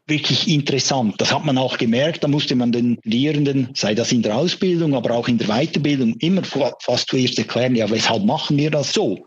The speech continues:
Solange genügend Geld ist, sieht man die Bedürfnisse gar nicht. Und so wie die Liquiditätsplanung jetzt praktisch wie aus der Mottenkiste hervorgeholt wird, würde ich beim Risikomanagement mehr sagen, dass es vielleicht aus dem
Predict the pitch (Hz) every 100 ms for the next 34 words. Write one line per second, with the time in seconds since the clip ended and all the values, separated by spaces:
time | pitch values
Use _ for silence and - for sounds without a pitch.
0 | - 135 131 120 123 120 117 110 - 113
1 | 131 127 131 - - _ _ _ _ -
2 | 143 147 110 104 110 107 98 104 135 185
3 | - 151 165 147 131 139 143 - - _
4 | - - 123 160 196 180 139 143 147 156
5 | 139 117 131 165 180 - 170 165 151 135
6 | - - 131 131 - 127 - 151 147 180
7 | 143 139 120 196 214 214 - 175 - 127
8 | 117 - 202 233 202 180 202 180 139 151
9 | 196 180 160 151 117 - 139 139 151 202
10 | 208 - 151 143 147 127 143 135 117 139
11 | 135 165 151 147 139 131 - 127 135 139
12 | 120 117 113 107 101 117